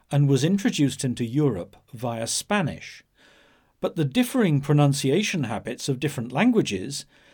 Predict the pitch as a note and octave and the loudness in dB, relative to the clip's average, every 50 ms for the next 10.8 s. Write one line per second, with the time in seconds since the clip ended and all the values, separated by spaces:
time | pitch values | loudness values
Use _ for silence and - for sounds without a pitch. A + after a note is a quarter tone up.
0 | _ _ _ E3 F3 F#3+ F3+ E3+ E3 D#3+ E3 F3+ - - - D3+ C#3+ C#3+ C#3 F3 | _ _ _ 0 2 2 2 2 2 2 2 0 -2 0 2 2 2 4 4 2
1 | A3 B3 B3 - C4+ - - - B2+ B2+ - - - E3+ D#3+ D#3 D#3 D#3 D#3+ C#3 | 2 2 2 0 -4 -4 -4 -4 -4 -4 -4 -2 0 0 0 0 0 -2 -2 -2
2 | - C#3 A#2+ A2 A2+ A#2 A2+ - - - - - B3 B3 A3 D3 G2 F2 - - | -4 -4 -4 -4 -6 -8 -8 -6 -6 -6 -4 0 0 2 2 2 0 -4 -10 -16
3 | - - _ _ _ _ _ _ _ _ - - - G3+ G3+ G#3+ A#3 B3 A3+ A#3 | -20 -20 _ _ _ _ _ _ _ _ -10 -2 2 2 4 6 4 4 4 2
4 | A3 - - F3 - - F#3+ F3+ F#3+ F3 E3 D#3 D#3 F#3+ G3+ F#3+ F3 D#3 C3 A#2+ | -2 -4 -6 -6 -4 0 0 2 2 2 0 0 2 0 0 2 0 -2 0 0
5 | C#3 C3 C3+ G3+ G3 G3 - A#2 G2 G2+ - - - - - - - - - _ | -2 0 0 0 -2 -2 -4 -8 -10 -10 -12 -14 -16 -18 -18 -18 -20 -20 -20 _
6 | _ _ _ _ _ _ _ _ _ _ _ _ _ _ _ - - F3 D#3+ - | _ _ _ _ _ _ _ _ _ _ _ _ _ _ _ -4 -4 -4 -2 0
7 | G#3 A#3+ B3 A#3+ A#3+ A#3 - - F#3 E3+ D#3+ D#3 D3 C#3+ - D#3+ D3 C#3 C3+ C3+ | 2 4 4 4 2 0 0 0 2 2 2 0 -2 -2 0 2 2 4 2 2
8 | - - B2+ A#2+ A2+ G#2+ - - - - - D#3 D3 C#3 A#2 G#2 - - - _ | 0 -2 -4 -4 -4 -6 -8 -10 -6 -4 -2 0 0 0 -2 -4 -6 -10 -12 _
9 | _ _ _ _ _ - D3 B2 B2+ B2+ A2 - - A#2+ C3 E3+ - _ _ _ | _ _ _ _ _ -2 -2 0 -2 -4 -6 -6 -6 -6 -6 -6 -8 _ _ _
10 | _ _ _ _ _ _ _ _ - - F3+ D#3+ C#3 C3+ - - | _ _ _ _ _ _ _ _ -4 0 0 2 2 0 -4 -10